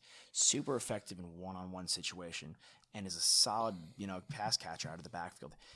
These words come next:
He's got a really good burst of speed, and he's pretty elusive for his size, right? He's five ten, two twenty. He's a pretty big boy.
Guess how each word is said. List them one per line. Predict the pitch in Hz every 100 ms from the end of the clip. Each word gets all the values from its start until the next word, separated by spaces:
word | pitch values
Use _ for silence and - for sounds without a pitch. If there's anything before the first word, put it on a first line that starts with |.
| -
He's | -
got | 123
a | 101 143
really | 226 240
good | 190 170
burst | 156 139 -
of |
speed, | - - 120 120 110
and | 110 110 -
he's | 147
pretty | 330 320
elusive | 104 101 - -
for | -
his | 78 -
size, | 78 65 - - - _ -
right? | 104 101
He's | 95
five | - 110 104
ten, | - 95 92
two | - 98
twenty. | 92 87 90
He's |
a | -
pretty | 120 98
big | 95 82
boy. | 85 65